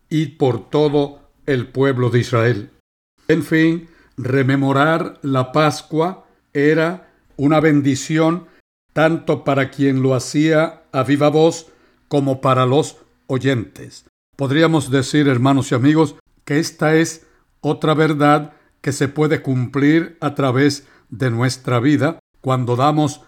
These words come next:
testimonio público o privado a algunas personas de lo que Dios ha hecho con nosotros a través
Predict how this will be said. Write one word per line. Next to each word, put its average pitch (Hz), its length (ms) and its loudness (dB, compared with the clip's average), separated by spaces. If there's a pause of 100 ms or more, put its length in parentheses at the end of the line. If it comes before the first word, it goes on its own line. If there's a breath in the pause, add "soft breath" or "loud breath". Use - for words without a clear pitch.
(220 soft breath)
testimonio 147 1080 -2
público 160 580 0
o 156 340 -4
privado 139 720 2 (340 soft breath)
a 127 120 0
algunas 131 500 -2
personas 160 840 -2 (280)
de 135 240 -4
lo 131 160 -2
que 131 140 -2
Dios 143 300 0
ha 139 160 2
hecho 147 340 -2
con 127 200 -2
nosotros 151 720 -2 (340 soft breath)
a 139 140 -2
través 143 480 0